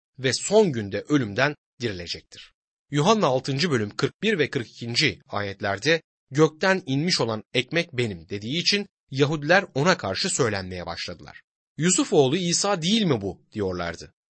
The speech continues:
"Annesini de babasını da tanıyoruz. Şimdi nasıl oluyor da 'Gökten indim.' diyor?"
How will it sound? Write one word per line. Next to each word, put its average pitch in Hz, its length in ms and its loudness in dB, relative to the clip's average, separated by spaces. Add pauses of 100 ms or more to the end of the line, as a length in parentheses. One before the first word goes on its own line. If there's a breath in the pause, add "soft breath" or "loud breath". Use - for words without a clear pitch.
"Annesini 160 540 2
de 190 220 0 (100)
babasını 120 440 -2
da 170 100 4
tanıyoruz. 92 540 -8 (320)
Şimdi 254 300 0
nasıl 233 260 2
oluyor 151 380 4
da 113 80 2
'Gökten 131 540 0 (100)
indim.' 131 440 0 (180)
diyor?" 87 260 -10